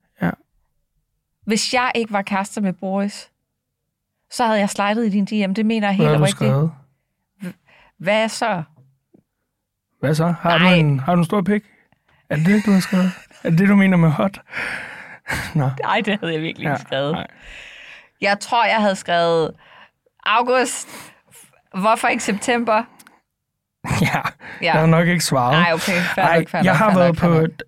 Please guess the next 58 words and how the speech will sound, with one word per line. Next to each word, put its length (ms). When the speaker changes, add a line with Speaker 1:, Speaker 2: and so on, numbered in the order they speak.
Speaker 1:
dating-apps, 400
og 60
jeg 80
synes, 200
det 160
er 40
virkelig 320
svært 440
at 80
være 260
i, 120
fordi 440
at 140
man 200
også, 500
jeg 120
har 80
svært 280
ved 80
at 100
vende 180
mig 120
til, 160
at 60
man 180
er 60
et 140
offentligt 440
ansigt. 340
Speaker 2:
Ja, 120
jeg 160
forstår. 260
Speaker 1:
Så 240
også 220
alt 140
det 120
her 120
med 340
rygter, 320
og 60
hvem 140
man 200
er 140
og 240
sådan 120
noget, 180
det, 220
Speaker 2:
Mm. 60
Speaker 1:
det 100
synes 200
jeg 60
er 40
enormt 260
svært, 320
og 60
noget, 200
jeg 160
ikke 320